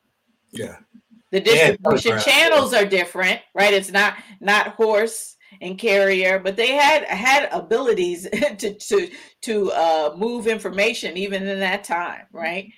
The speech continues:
Speaker 2: It's
Speaker 1: Yeah.
Speaker 2: just, uh, what information did they want it, want to be moved into who?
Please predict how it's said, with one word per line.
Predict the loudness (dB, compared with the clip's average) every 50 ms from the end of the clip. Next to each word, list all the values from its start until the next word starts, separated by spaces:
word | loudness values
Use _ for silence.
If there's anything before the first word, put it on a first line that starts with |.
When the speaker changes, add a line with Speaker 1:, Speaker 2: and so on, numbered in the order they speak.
| -20 -14 -8
Speaker 2:
It's | -4 -4 -4 -4 -6
Speaker 1:
Yeah. | -4 0
Speaker 2:
just, | 0 2 2 0 -2 -8 _ _ _ _ _ _
uh, | -6 -2 -2 0 -2 -2 -4 -6 -8 -12 _ _ _ _ _ _ _ _ _ _ _
what | -2 2 2 2
information | 2 0 -2 -4 -2 -2 -2 -2 -2 -4 -2
did | -2 -2 0
they | -2 -2 -2
want | -4 -6 -6 -6 -6
it, | -6 -6 -8 -8
want | -8 -6 -6 -6 -6
to | -8 -8
be | -6 -6 -6
moved | -2 0 2 2 2 0 -2 -6
into | -8 -8 -8 -10 -8
who? | -4 -2 -2 -2 -2 -4